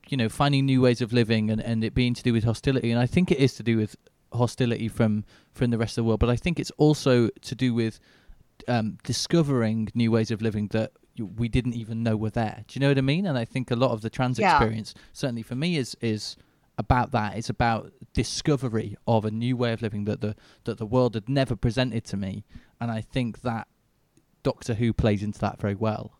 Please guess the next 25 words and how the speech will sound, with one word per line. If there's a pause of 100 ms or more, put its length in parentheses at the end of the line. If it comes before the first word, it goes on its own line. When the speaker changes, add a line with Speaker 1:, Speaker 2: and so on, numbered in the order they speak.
Speaker 1:
of (320)
Speaker 2:
Yeah.
Speaker 1:
ordinary
people,
previously
ordinary
people, (540)
discovering
new
horizons
and
discovering
new
ways
of
living
and
new, (560)
uh,
you
know,
new
modes
of
being.